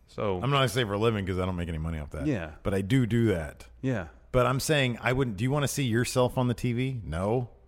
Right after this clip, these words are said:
Speaker 2: I don't wanna
Speaker 1: No.
Speaker 2: see you on the T V.
Speaker 1: No, well, but that's not a, that's also not an aspiration of mine.
Speaker 2: Right.
Speaker 1: I never thought I'd
Speaker 2: You're
Speaker 1: be
Speaker 2: missing my
Speaker 1: on
Speaker 2: point right now.
Speaker 1: YouTube.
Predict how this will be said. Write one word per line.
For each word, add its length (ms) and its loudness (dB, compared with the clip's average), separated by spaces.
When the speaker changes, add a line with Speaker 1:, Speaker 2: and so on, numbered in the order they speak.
Speaker 2:
I 40 -10
don't 100 -2
wanna 100 4
Speaker 1:
No. 40 -4
Speaker 2:
see 140 -4
you 120 -4
on 100 -2
the 80 -2
T 180 -4
V. 140 -2
Speaker 1:
No, 100 4
well, 220 2
but 160 -2
that's 200 2
not 240 0
a, 180 -2
that's 180 -6
also 140 -8
not 180 -4
an 60 -4
aspiration 460 -4
of 80 -12
mine. 160 -12
Speaker 2:
Right. 240 -2
Speaker 1:
I 60 0
never 180 4
thought 200 6
I'd 100 6
Speaker 2:
You're 20 -4
Speaker 1:
be 80 2
Speaker 2:
missing 220 -2
my 60 -2
Speaker 1:
on 100 2
Speaker 2:
point 180 2
right 180 0
now. 60 2
Speaker 1:
YouTube. 220 -2